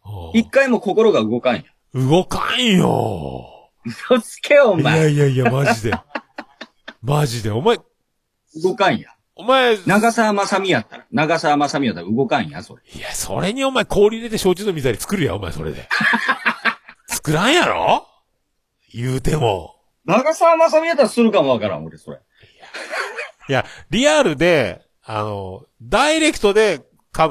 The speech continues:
Speaker 1: るならいいよ。その、喋りを唾が飛んでくる分にはいいよ。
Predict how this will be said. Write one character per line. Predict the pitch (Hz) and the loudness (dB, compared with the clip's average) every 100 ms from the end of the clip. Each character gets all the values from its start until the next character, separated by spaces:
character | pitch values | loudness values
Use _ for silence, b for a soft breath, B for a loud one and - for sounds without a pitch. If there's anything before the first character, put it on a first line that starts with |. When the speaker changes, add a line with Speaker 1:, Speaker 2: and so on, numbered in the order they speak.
| 143 | 2
Speaker 1:
る | 139 | 0
な | 110 | -2
ら | 92 | -4
い | |
い | |
よ。 | 85 | -8
そ | 90 | -12
の、 | 90 | -14
喋 | 82 - - _ - 123 - 131 131 | -16 -20 -20 _ -20 -8 -2 -2 -2
り | 131 | -4
を | 127 | -4
唾 | - 127 120 | -4 -4 -2
が | |
飛 | - | -2
ん | 110 | -6
で | 110 | -4
く | |
る | 123 | -4
分 | 117 139 | -2 -4
に | |
は | 87 | -8
い | 90 | -12
い | |
よ。 | 85 85 | -14 -16